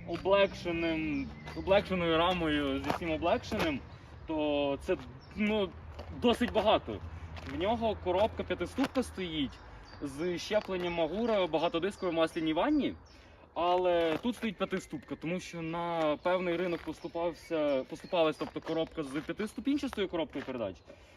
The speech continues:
а на інший ринок поступали з чотирьохступінчастою коробкою передач.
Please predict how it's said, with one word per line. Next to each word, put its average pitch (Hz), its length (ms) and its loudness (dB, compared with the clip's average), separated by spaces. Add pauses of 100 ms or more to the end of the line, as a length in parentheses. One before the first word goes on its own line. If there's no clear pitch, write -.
(280)
а 160 280 2
на 156 120 0
інший 202 400 0
ринок 190 640 0
поступали 180 560 0
з 160 220 -4
чотирьохступінчастою 135 1200 -2
коробкою 135 400 -6
передач. 160 480 -2